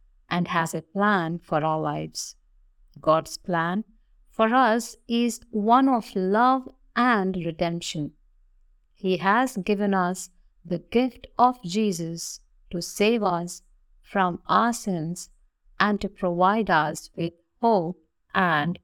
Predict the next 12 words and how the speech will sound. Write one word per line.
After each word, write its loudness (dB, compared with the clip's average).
peace. -20
God 4
has -6
given -4
us -4
a 4
way 4
to -2
be 0
reconciled 0
to -4
Him -2